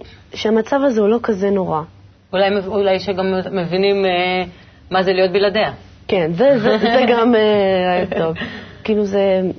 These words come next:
Speaker 1: פשוט תהליך שאת צריכה לעבור, אבל באותו רגע זה מאוד קשה להבין
Speaker 2: אבל
Speaker 1: את
Speaker 2: יש
Speaker 1: זה.
Speaker 2: הרגשה שזה מה שהיה צריך להיות.
Speaker 1: כן, אבל באותו רגע, כאילו, אם אני אחזיר את הזמן אחורה, אין, זה, זה דבר בלתי, כמעט בלתי אפשרי, פשוט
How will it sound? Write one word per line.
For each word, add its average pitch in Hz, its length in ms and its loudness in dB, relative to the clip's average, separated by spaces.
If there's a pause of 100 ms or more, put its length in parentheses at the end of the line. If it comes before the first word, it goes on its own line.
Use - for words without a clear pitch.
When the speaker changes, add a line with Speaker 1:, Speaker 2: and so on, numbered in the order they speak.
(300)
Speaker 1:
פשוט - 340 -2 (100)
תהליך 240 280 2
שאת 233 160 -2
צריכה 233 240 -2
לעבור, 175 520 0
אבל 180 160 -2
באותו 196 260 0
רגע 220 160 2
זה 190 100 -2
מאוד 185 240 0
קשה 202 300 -2
להבין 180 260 4
Speaker 2:
אבל 196 120 4
Speaker 1:
את 233 80 2
Speaker 2:
יש 233 60 -2
Speaker 1:
זה. 240 60 -2
Speaker 2:
הרגשה 226 420 0
שזה 196 220 0
מה 196 100 0
שהיה 185 180 -2
צריך 170 340 -6
להיות. 147 200 -6 (140)
Speaker 1:
כן, 285 260 4
אבל 202 120 2
באותו 208 360 0
רגע, 262 280 2 (400)
כאילו, 226 220 4
אם 277 80 6
אני 254 100 4
אחזיר 233 220 2
את 208 80 0
הזמן 226 220 2
אחורה, 285 320 0 (600)
אין, 226 220 4
זה, 190 180 0
זה 190 80 0
דבר 214 340 2
בלתי, 262 360 0
כמעט 285 280 2
בלתי 302 220 0
אפשרי, 302 360 0 (280)
פשוט 269 220 0